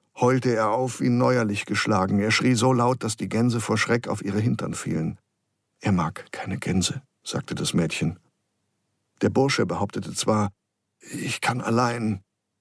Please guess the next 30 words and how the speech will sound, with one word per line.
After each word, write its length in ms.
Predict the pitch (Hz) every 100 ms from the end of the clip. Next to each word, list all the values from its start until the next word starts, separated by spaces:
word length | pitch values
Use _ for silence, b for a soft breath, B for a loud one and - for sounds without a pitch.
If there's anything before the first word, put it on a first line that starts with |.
| _ -
das 160 | -
konnte 280 | - 131 110
er 240 | - 98 -
aber 160 | -
nicht. 420 | 92 90 - - - _ _ _ _ _ _ _ _ _ -
Plötzlich 480 | 123 113 - 127 120
hatte 180 | 113
er 180 | - 117
nicht 240 | 117 113 -
mehr 100 | 113
die 120 | 120
Kraft, 400 | - 117 113 -
fiel 240 | - -
zu 180 | - 110
Boden 460 | 98 120 117 127 127 B B
und 180 | - 101
kroch 400 | - 113 - - -
auf 240 | 113 -
allen 220 | 110 107
Vieren. 460 | 101 - 101 78 - _ _ _ _ _ _ _ _ -
Karl 340 | - 117 131
und 180 | 143 113
die 60 | 110
Frau 280 | - 110 120
fassten 420 | - 123 - 110
ihn 140 | 110
vorsichtig 580 | 101 120 113 117 - 113
unter 180 | 107 -
den 160 | 98
Armen, 380 | 92 117 123 131